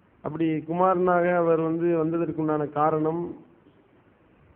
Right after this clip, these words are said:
அவர் நம்முடைய பாவங்கள் எல்லோரையும், எல்லாத்தையும் அவர் வந்து சுமந்து கொண்டு நம்மளை வந்து தூய்மைப்படுத்துறதுக்கு, ரட்சிப்பதற்காக அவர் வந்து இந்த பூமியில வந்தார் அப்படின்னு சொல்லியிருக்கீங்க.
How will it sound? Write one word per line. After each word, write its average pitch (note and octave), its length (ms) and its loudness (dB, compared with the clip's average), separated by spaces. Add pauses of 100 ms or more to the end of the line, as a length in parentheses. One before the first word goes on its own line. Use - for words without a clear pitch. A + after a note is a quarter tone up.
(800)
அவர் E3 200 2
நம்முடைய D#3+ 460 0
பாவங்கள் E3+ 460 2
எல்லோரையும், D#3+ 640 0
எல்லாத்தையும் E3 720 -2 (1120)
அவர் E3 240 0
வந்து F3 240 0
சுமந்து F3+ 380 0
கொண்டு F3 640 -4 (140)
நம்மளை F3+ 340 2
வந்து F3+ 240 2 (600)
தூய்மைப்படுத்துறதுக்கு, D3 800 0
ரட்சிப்பதற்காக D3+ 1080 -2 (260)
அவர் D3 240 2
வந்து D#3 300 0
இந்த D3 140 0
பூமியில D3 380 0
வந்தார் B2 420 0 (920)
அப்படின்னு C#3+ 340 -2
சொல்லியிருக்கீங்க. G#2+ 540 -6